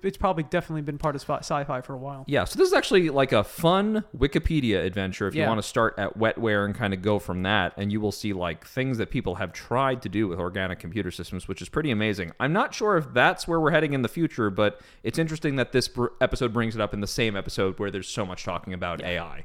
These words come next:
Speaker 1: Yeah, no, absolutely. But Bruce then goes on to describe, describe that it's A I and robots and all the things that,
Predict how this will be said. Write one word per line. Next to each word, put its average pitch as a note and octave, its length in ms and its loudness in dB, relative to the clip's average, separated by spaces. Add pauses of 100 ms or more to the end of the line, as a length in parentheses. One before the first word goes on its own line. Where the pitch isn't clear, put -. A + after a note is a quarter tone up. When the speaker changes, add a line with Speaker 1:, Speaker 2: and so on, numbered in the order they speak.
(120)
Speaker 1:
Yeah, D#3+ 180 -10 (140)
no, F#3+ 140 -2
absolutely. D#3 640 -4 (1700)
But F#3 320 2
Bruce A3+ 220 -2
then G3+ 160 -2
goes F#3 220 0
on F3 160 2
to D#3+ 40 0
describe, D#3 600 -4
describe D3+ 400 -2
that C#3+ 100 -2
it's - 140 -12
A C3 140 -12
I A3 380 4
and D#3+ 300 -2
robots G3 560 4
and E3+ 80 -2
all E3 140 0
the D#3+ 80 -2
things D3+ 380 -6
that, C#3+ 260 -6